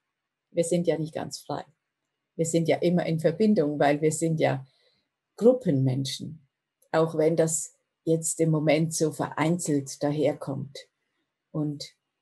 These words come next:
das ges-, gesellschaftlich so entwickelt, dass das Individuum so wichtig geworden ist. Wir sind immer noch darauf angewiesen, dass wir in der Gruppe sind. Und sobald wir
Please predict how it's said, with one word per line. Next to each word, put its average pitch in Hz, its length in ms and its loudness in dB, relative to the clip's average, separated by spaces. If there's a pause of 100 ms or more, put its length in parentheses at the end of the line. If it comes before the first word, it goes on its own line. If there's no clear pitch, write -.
(140)
das 160 280 -2
ges-, - 320 -4
gesellschaftlich 170 840 0
so 160 160 -2
entwickelt, 165 760 -4
dass 156 140 -6
das 156 160 -10
Individuum 156 1120 -2 (960)
so 170 240 2
wichtig 190 340 0
geworden 131 460 -2
ist. - 400 -12
Wir 175 160 -2
sind 185 420 0
immer 196 260 4
noch 202 200 0
darauf 170 260 -2
angewiesen, 165 640 -4
dass 156 280 -6
wir 160 280 0 (520)
in 160 120 0
der 151 140 0
Gruppe 185 380 -6
sind. 131 400 -10 (540)
Und 165 200 -6
sobald 170 500 2
wir 165 440 2